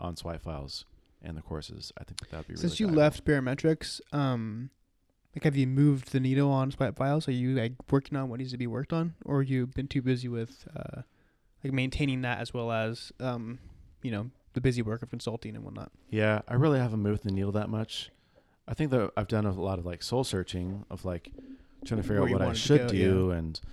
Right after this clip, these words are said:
Speaker 1: sort of prepping. Like, I've been recording these episodes for this new podcast I'm doing under Swipe Files, and,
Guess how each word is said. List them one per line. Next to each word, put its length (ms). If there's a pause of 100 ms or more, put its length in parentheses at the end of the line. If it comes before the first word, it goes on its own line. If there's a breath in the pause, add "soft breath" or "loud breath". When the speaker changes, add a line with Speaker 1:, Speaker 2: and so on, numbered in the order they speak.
(280 soft breath)
Speaker 1:
sort 180
of 80
prepping. 520
Like, 160
I've 120
been 100
recording 400
these 300
episodes 340
for 100
this 200
new 180
podcast 460
I'm 60
doing 340
under 240
Swipe 300
Files, 420
and, 180